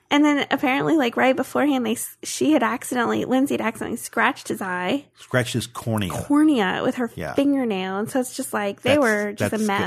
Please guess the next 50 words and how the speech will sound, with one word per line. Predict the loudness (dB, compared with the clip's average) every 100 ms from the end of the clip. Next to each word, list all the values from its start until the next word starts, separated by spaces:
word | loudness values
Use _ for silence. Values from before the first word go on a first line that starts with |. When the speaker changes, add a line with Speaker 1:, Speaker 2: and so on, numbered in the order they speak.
| -4
Speaker 1:
mess. | -2
Speaker 2:
go-, | 0
yeah, | 0 0
it's | 0
gotta | 0 0
hurt. | -2 -2 -6 -8
That's | -6 -6 -4
Speaker 1:
<laughs> |
Oh, | 2
I | 4 2
Speaker 2:
gotta | 0
hurt. | -2
Speaker 1:
can't | -2
imagine. | -2 -2 -2
It | 2
looked | 0 0
painful. | -4 -4 -4 -4
He | 0
just | -2 -2
looked | -4 -2 -4 -10 -10
pain, | -6 -6 -6 -4
like, | -2 -2
pained. | -2 -2 -2 -6 -12 -8
Speaker 2:
Yeah, | -2 -2 -2 _ -12
yeah, | -10 -10 -12
definitely. | -10 0 2
Speaker 1:
But |
they | 4 2
still | 2 2
got | 4 4 2 -2 -10 -20 _ _ _
two | -2 0
nines | 2 0 -2
and | -4
a | -4
ten. | -2 -2 -4 -6
Speaker 2:
Yep. | -6 -6 _ _
Speaker 1:
So | -4 -2
they | 0
ended | -2 -2
up | -4 -6
a |
twenty-eight | -4 -2 -2 -4 -6
out | -8
of | -6
thirty. | -8 -8 -12 -12
Speaker 2:
Pretty | -10 -8
strong. | -8 -6 -8 -8 -4
Speaker 1:
Yep, | -2 -2 _
pretty | -6 -4
good. | 0 -2